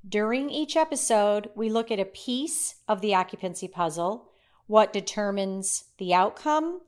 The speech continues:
what action to take first, how to coach, and measure results.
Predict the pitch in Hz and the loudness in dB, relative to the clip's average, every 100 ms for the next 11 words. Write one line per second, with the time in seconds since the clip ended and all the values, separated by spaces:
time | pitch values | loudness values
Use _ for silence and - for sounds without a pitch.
0 | _ 202 196 185 196 - 220 214 202 214 | _ 0 4 4 2 -2 -4 -6 -4 -4
1 | 202 - - 302 415 - - - _ _ | -4 -6 -2 0 -2 -4 -8 -14 _ _
2 | - - 202 190 - 294 415 - - - | -4 2 2 0 0 2 2 0 -4 -6
3 | _ - - _ _ 226 208 202 196 214 | _ -18 -18 _ _ 2 2 0 0 -2
4 | 196 196 190 165 - - - | -4 -2 -2 -2 -4 -10 -10